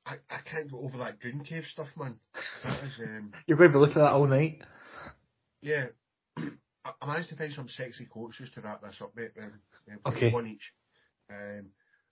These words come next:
Speaker 1: and after each, we'll see, like, how, how would you feel if somebody shouted this out during sex?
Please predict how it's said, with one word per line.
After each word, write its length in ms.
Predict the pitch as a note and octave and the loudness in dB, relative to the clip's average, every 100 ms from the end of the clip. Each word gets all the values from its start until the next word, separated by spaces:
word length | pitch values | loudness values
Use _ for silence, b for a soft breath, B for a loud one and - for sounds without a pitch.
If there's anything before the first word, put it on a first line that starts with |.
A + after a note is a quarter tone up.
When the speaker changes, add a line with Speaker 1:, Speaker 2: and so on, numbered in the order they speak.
| _ _ - | _ _ -16
Speaker 1:
and 140 | A2+ A#2+ _ _ _ _ - | -14 -16 _ _ _ _ -10
after 400 | D#3 D3+ - C#3 | -8 -8 -10 -12
each, 180 | B2+ B2 - - | -14 -18 -18 -18
we'll 140 | G#2+ - | -16 -16
see, 420 | - G#2+ G#2+ G#2 G#2 _ _ _ _ - | -14 -12 -10 -12 -16 _ _ _ _ -20
like, 220 | F2+ - _ | -20 -20 _
how, 100 | C3 C3+ | -14 -10
how 120 | D#3+ | -8
would 100 | E3+ | -10
you 80 | C#3 | -12
feel 200 | B2+ A#2 | -12 -12
if 60 | A2+ | -12
somebody 220 | A2+ A2 | -12 -12
shouted 340 | - G#2+ A2 G#2 | -14 -16 -16 -20
this 80 | F#2+ | -18
out 120 | G2 E2+ | -18 -18
during 200 | F#2+ F#2 - | -20 -20 -20
sex? 200 | F#2+ F2+ | -18 -18